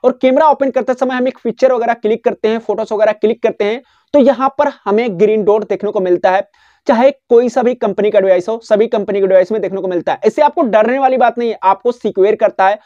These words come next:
आपके फोन में जो भी प्रॉब्लम होगा, हैक होने वाला डिवाइस होता है, तब भी आपको ये सिक्योर करता है। ये आपको Android टू एस से लेके Android फोर्टीन तक वाले डिवाइस में भी देखने को मिलता है। तो इससे आपको डरना नहीं चाहिए, आप लोग को इसे और नहीं तो यूज़ करना चाहिए, इससे आपको कोई दिक्कत नहीं होता है।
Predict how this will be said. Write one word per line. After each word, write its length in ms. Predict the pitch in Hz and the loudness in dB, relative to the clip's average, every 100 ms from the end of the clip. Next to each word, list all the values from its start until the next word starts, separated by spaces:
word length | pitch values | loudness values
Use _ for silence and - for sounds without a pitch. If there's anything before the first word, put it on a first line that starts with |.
| _ - | _ 0
आपके 320 | 190 240 320 | 2 2 0
फोन 260 | 311 285 269 | 0 0 0
में 100 | 262 | 2
जो 120 | 220 | 2
भी 120 | 214 262 | 2 -2
प्रॉब्लम 400 | - 208 220 220 | 0 0 0 -2
होगा, 280 | 208 214 226 _ - | 0 0 0 _ -8
हैक 280 | 190 233 247 | 0 0 2
होने 320 | 214 202 208 214 | 0 0 -2 0
वाला 180 | 208 | 2
डिवाइस 380 | 202 196 202 208 | 2 2 2 0
होता 240 | 202 202 202 | -2 2 2
है, 140 | 220 _ _ 214 | 0 _ _ -2
तब 100 | 180 | 2
भी 140 | 220 | 4
आपको 260 | 214 208 202 | 2 2 0
ये 120 | 202 | 0
सिक्योर 440 | - 190 185 190 - | -4 -2 0 0 -2
करता 280 | 180 - 175 | -4 -2 0
है। 160 | 185 202 - | 0 -4 -2
ये 60 | - | 2
आपको 280 | 285 247 277 | 2 2 0
Android 420 | 262 208 220 233 226 | 2 2 2 2 2
टू 100 | 214 | 2
एस 100 | 208 | 2
से 80 | 208 | -4
लेके 240 | 202 226 | -2 -2
Android 280 | 196 196 190 | 0 -2 -2
फोर्टीन 400 | 185 175 202 196 _ - | -4 -4 -6 -6 _ -4
तक 120 | 202 185 | -2 0
वाले 200 | 170 180 | 0 0
डिवाइस 280 | 165 165 | -2 -4
में 100 | 180 | 0
भी 80 | 185 | 0
देखने 240 | 175 180 175 | 0 -4 -6
को 80 | |
मिलता 240 | 160 143 156 | -6 -2 -2
है। 120 | 127 _ _ - | -2 _ _ -2
तो 60 | 285 | 0
इससे 200 | 226 320 | 2 0
आपको 220 | 294 320 | 0 -2
डरना 320 | 220 208 254 | 0 0 0
नहीं 160 | 262 254 | -2 0
चाहिए, 180 | 254 262 | 2 2
आप 160 | 220 | 2
लोग 140 | 233 233 | 0 0
को 60 | |
इसे 220 | 240 - | -2 2
और 280 | 247 220 208 | 2 4 2
नहीं 160 | 220 226 | 0 -6
तो 120 | 277 214 | -4 2
यूज़ 320 | 220 254 - | 2 2 0
करना 200 | 240 220 | -2 -2
चाहिए, 280 | 214 196 175 | 0 0 2
इससे 280 | 175 - 262 | 0 0 0
आपको 240 | 233 262 | 0 -2
कोई 300 | 269 220 226 | 0 2 4
दिक्कत 380 | 196 214 240 240 | 2 -4 -6 -6
नहीं 140 | 208 208 | -4 -2
होता 220 | 208 | 0
है। 100 | 202 | 0